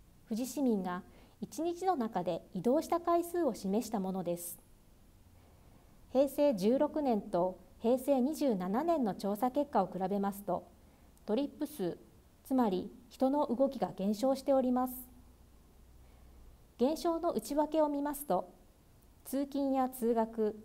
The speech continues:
帰宅、業務目的のトリップが減少しています。このため、人口減少や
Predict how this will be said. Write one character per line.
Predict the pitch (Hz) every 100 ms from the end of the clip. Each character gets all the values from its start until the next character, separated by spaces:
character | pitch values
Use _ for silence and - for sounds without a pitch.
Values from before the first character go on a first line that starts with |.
| - - _ -
帰 | -
宅、 | - 208 - 208 196 - - - - -
業 | 180 254
務 | 330
目 | 339 349 -
的 | 269 208
の | 170
ト | 233
リ | 247
ッ | 240
プ | 175
が | 160 - -
減 | 202
少 | 208 208
し | 214
て | 214
い | 202
ま | 196 196
す。 | - - - _ - - - - _ - _ - - - - - -
こ | -
の | 226 226
た | 214
め、 | 208 208 214 - - - -
人 | 202 233 240
口 | 262 254
減 | 254 240
少 | 226 185
や | 185 180